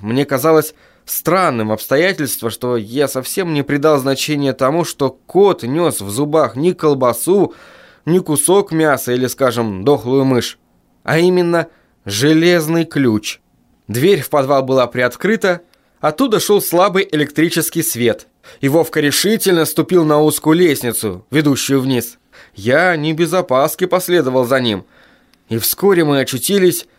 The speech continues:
в тесном, плохо освещенном полуподвальном коридоре с низким сводчатым потолком.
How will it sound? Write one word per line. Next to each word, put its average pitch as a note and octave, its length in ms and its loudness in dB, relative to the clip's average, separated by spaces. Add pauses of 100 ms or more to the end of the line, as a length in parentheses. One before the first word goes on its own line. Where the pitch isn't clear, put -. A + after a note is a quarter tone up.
(280)
в - 100 -14
тесном, B2 600 0 (480)
плохо D#3+ 400 0
освещенном D3+ 800 0
полуподвальном E3 880 2
коридоре D#3 720 2 (440)
с - 160 -6
низким F#3 520 2
сводчатым D#3 720 0
потолком. C#3+ 600 -2